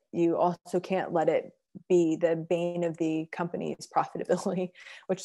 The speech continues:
s-, sometimes you can spend all day investing in innovation and not see any revenue.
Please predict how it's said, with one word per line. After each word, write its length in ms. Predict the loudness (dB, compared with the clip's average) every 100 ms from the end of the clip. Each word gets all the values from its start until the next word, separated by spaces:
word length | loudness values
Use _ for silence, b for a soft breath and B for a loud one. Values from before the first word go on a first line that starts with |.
| -6
s-, 100 | -2
sometimes 440 | 0 2 0 -2 -2
you 100 | -2
can 340 | 0 -2 -4 -10
spend 320 | 0 2 4
all 220 | 6 6
day 280 | 6 4 4
investing 440 | 4 4 2 0 -2
in 60 |
innovation 680 | 2 2 2 0 0 -2 -4
and 280 | -6 -6 -2
not 240 | -2 -2
see 180 | -6 -8
any 220 | -6 -6
revenue. 360 | -4 -4 -4